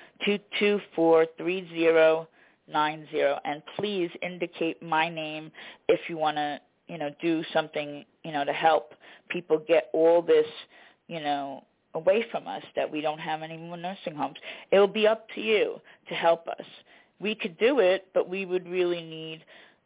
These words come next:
you know, supporters' help. All right? So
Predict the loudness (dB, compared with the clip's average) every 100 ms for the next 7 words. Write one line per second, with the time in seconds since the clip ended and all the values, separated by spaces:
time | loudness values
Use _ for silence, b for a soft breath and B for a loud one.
0 | -14 -4 -2 -2 -6 -10 -10 -2 2 2
1 | 0 -2 -2 -4 -16 -20 _ b b b
2 | b 0 4 6 4 0 _ b b b
3 | 0 4 6 8 6 4 0